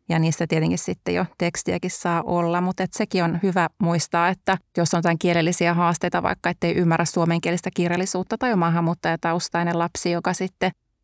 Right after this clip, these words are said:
ää, opiskelee tai opettelee montaa kieltä yhtä aikaa, niin tämmöisetkin kirjat, joissa ei välttämättä ole tekstiä, mutta että on kuva ja pääsee itse kertomaan niistä kuvista, niin näistäkin voi olla paljon iloa siinä, kun lähtee tätä kieltä ja kirjallisuutta tutkiskelemaan.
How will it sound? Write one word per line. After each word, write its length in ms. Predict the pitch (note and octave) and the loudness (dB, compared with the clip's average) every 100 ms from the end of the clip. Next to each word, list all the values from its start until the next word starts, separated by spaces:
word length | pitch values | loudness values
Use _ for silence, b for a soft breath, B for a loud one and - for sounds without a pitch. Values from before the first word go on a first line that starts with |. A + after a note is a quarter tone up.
| _ _ - | _ _ -4
ää, 140 | F3+ F3 | 0 0
opiskelee 540 | F#3 F3+ - F3 E3+ | 0 0 2 2 2
tai 300 | E3+ E3+ F3 G3 - | 4 4 2 2 0
opettelee 680 | F#3+ F#3 F#3 - E3+ E3 | 2 0 -2 0 2 4
montaa 380 | E3+ F3 E3 E3+ | 4 2 2 0
kieltä 280 | E3+ E3+ E3+ | 2 0 0
yhtä 320 | F3+ F#3 - D#3+ | 0 -2 -2 0
aikaa, 540 | D#3+ D#3+ - F3 F3 | 2 2 0 0 0
niin 160 | F3 F3+ | 0 0
tämmöisetkin 540 | F#3 F3+ F3 - E3 | 0 2 0 -2 -6
kirjat, 320 | - E3 D#3+ D#3+ | -2 -2 0 -2
joissa 340 | D#3+ - D#3 - - | -2 0 -2 -4 -4
ei 120 | F3 F3 | 0 0
välttämättä 340 | E3 - - | 0 -2 -2
ole 60 | F3 | -2
tekstiä, 400 | E3+ D#3 - E3 | -2 -2 0 0
mutta 180 | D#3+ E3+ | 0 0
että 120 | E3 | 0
on 100 | E3+ | 0
kuva 300 | E3 G3+ E3 | 0 2 2
ja 80 | D3 | 2
pääsee 320 | - E3 F3 | 0 0 0
itse 160 | F3+ F3+ | -2 -2
kertomaan 520 | - F#3+ - E3 F3 F3 | -2 -2 0 -2 -2 -2
niistä 200 | F#3+ - | -4 -4
kuvista, 420 | E3+ - F#3 - | -4 -4 -4 -4
niin 140 | F3+ | -2
näistäkin 400 | F3+ F3+ - - | 0 -2 -4 -8
voi 80 | - | -4
olla 140 | F#3+ - | -6 -4
paljon 400 | G3+ F3+ - G#3+ - | -4 -4 -2 -4 -2
iloa 300 | F3+ E3 E3 | 0 2 0
siinä, 280 | D#3+ E3+ F#3 | 0 -2 -2
kun 140 | - F3 | -4 -4
lähtee 360 | F#3 - - | -4 -6 -6
tätä 280 | G3 F#3+ G3 - _ _ _ - | -4 -4 -4 -6 _ _ _ -2
kieltä 320 | F#3+ E3+ F3+ | 0 2 0
ja 100 | F3+ | -2
kirjallisuutta 680 | - F3 F3+ G3+ - - F3+ | -2 -2 -2 -4 -6 -6 -8
tutkiskelemaan. 920 | - F3 - - - A3 - - - | -6 -8 -6 -10 -6 -8 -8 -12 -20